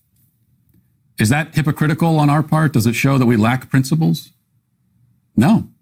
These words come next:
it is perfectly consistent, perfectly principled. Make them live and die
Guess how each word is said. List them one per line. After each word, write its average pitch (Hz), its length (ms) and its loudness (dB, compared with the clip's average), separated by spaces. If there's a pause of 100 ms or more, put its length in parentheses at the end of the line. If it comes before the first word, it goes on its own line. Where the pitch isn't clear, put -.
(280)
it 143 100 2
is 131 180 0 (280)
perfectly 147 440 0
consistent, 92 560 -2 (1040)
perfectly 139 460 0
principled. - 540 -4 (1160)
Make 123 320 0
them 151 320 2
live 135 340 2
and 90 320 -2
die 120 540 2